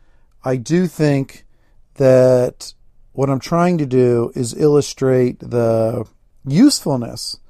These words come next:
of a kind of historicized approach to conceptual analysis as a way of coping with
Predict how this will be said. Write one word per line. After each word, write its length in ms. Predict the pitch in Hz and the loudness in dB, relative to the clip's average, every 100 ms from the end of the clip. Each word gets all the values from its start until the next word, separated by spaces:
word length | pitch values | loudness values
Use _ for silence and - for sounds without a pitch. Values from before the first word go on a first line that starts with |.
| - - _ - | -20 -20 _ -10
of 120 | 123 120 | -6 -4
a 60 | |
kind 180 | - 127 | -4 -4
of 80 | 113 | -4
historicized 880 | 120 - 135 131 - 123 117 - - | -8 -4 0 0 0 0 0 -4 -10
approach 520 | 110 117 113 - - | -8 -4 -4 -6 -12
to 100 | - | -12
conceptual 560 | 117 113 110 107 - | -12 -8 -8 -8 -10
analysis 560 | 113 117 120 - - - _ - - - | -10 -8 -10 -10 -12 -14 _ -20 -20 -6
as 340 | 123 139 151 | 0 2 2
a 80 | 143 | -2
way 240 | 123 117 113 | -2 -2 -4
of 100 | 110 | -8
coping 480 | - 110 - 117 120 | -8 -8 -8 -10 -8
with 400 | 120 107 - | -10 -12 -16